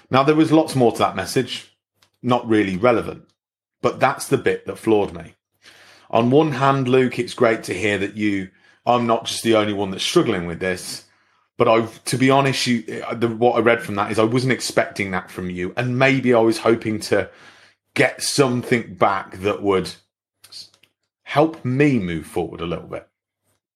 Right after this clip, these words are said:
And it made me think, it made me reflect. And this is where I wanna, uh, you know, gather your thoughts, Danny, and then for you listening, if you've got any thoughts on this that you wanna share with us, um, and we can tell you how at the end.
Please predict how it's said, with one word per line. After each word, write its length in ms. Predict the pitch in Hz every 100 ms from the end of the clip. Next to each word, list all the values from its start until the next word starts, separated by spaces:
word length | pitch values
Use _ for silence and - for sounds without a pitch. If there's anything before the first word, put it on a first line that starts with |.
| _ _ - - - - - - 139
And 100 | 151
it 120 | 143
made 300 | 143 156 117
me 120 | 135
think, 360 | - 104 87 107
it 80 |
made 280 | 110 127 120
me 160 | 113 110
reflect. 840 | 95 - - 82 - - - - -
And 140 | 110
this 160 | 120 127
is 120 | 107
where 180 | 120 110
I 60 |
wanna, 380 | 110 107 101 98 - - - 107
uh, 160 | 107
you 60 | 110
know, 200 | 98 92 - _ - - _ 120 -
gather 240 | 120 110
your 320 | 104 120 127
thoughts, 380 | - 123 117 -
Danny, 400 | 117 113 110 107
and 200 | 95 95
then 160 | 101 95
for 140 | 107
you 200 | 107 113
listening, 420 | 107 107 110 104
if 180 | 101 -
you've 140 | 107
got 120 | 98 101
any 140 | 98
thoughts 320 | - 104 -
on 80 | 104
this 180 | 95 -
that 120 | 98
you 120 | 101
wanna 160 | 101 95
share 300 | - 104 101
with 160 | 95
us, 360 | 92 92 - - - - -
um, 320 | 95 92 90 92
and 120 | 95
we 80 | 92
can 140 | -
tell 160 | - 92
you 100 | 87
how 220 | 87 85
at 60 |
the 120 | - 104
end. 480 | 101 82 80 -